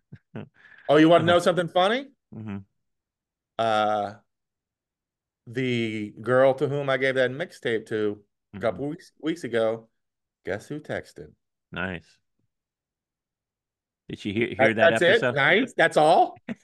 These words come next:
Speaker 2: No, it's, uh, you know, I don't, I don't know what's happening. What, did she just say hi, or did she say she's, uh, she heard that episode and she was touched? <laughs>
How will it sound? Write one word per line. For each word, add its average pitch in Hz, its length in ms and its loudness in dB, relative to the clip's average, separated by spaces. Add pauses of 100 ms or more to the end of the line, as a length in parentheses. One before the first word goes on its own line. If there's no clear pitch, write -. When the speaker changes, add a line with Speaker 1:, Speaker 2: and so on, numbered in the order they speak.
(200)
Speaker 2:
No, 113 180 0
it's, 131 240 -4
uh, 180 60 -6
you 151 240 -2
know, 101 180 0
I 131 120 2
don't, 127 140 0
I 113 100 0
don't 120 120 -4
know 104 80 -6
what's 104 180 -6
happening. 113 420 0
What, 110 100 -4
did 110 120 -10
she 110 80 -12
just 98 220 -8
say 90 240 -4
hi, 110 380 2
or 78 200 -4 (600)
did 113 120 -14
she 113 120 -8
say 107 260 0
she's, 101 360 -6
uh, 98 200 -4
she 110 200 -4
heard 113 200 0
that 110 200 2
episode 131 580 -2
and 104 120 -10
she 95 100 -14
was 85 180 -14
touched? - 500 -4 (880)
<laughs> 508 680 -12